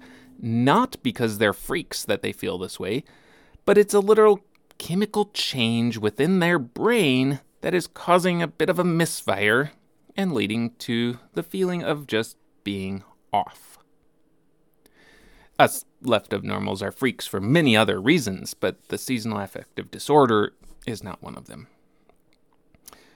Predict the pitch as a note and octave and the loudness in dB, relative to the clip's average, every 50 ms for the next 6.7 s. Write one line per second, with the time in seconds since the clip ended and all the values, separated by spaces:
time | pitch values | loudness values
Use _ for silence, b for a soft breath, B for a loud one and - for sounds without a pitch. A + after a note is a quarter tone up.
0 | b b b b b b G#3+ A3 G#3 F#3 D#3 C#3+ C3 - - D#3+ D#3+ F3+ F#3 F#3+ | b b b b b b 2 4 6 6 6 6 4 4 2 2 4 4 4 4
1 | F#3+ E3 D3 A#2+ - A#2 G#2+ - - G#2 A2+ - - _ _ _ - - D3 - | 4 4 2 2 2 0 0 0 -2 -4 -4 -4 -8 _ _ _ -4 -4 -4 -2
2 | - E3 D#3 C#3 C3+ - - - B2+ A#2+ A#2 A2+ A2+ A2 A2 A2+ A#2 B2 B2 B2 | -2 -4 -2 -2 -4 -4 -4 -2 -2 0 0 0 0 0 0 0 0 2 2 2
3 | A#2+ - - - B2 A2 G#2 A2 A2+ A2 A2 A2 A2 G#2+ F#2+ - _ - B2+ C3 | 2 0 2 0 -2 -2 0 -4 -2 0 0 0 0 -2 -4 -8 _ -10 -8 -8
4 | B2+ - - - - A2 G#2+ - - - - - G#2+ G2+ G2+ G2+ - _ _ - | -6 -8 -8 -6 -4 -4 -4 -6 -10 -14 -8 -4 -2 -2 -2 -4 -6 _ _ -20
5 | _ _ _ _ _ _ _ _ D3+ D3 D#3+ D#3 - D3 D3+ - F3 E3+ D#3+ - | _ _ _ _ _ _ _ _ -12 -10 -10 -8 -6 -8 -6 -4 -6 -6 -6 -8
6 | - G#2 G2 F#2+ - - E2+ D#2 - - - - - - | -8 -8 -8 -10 -10 -10 -10 -10 -10 -12 -16 -16 -16 -18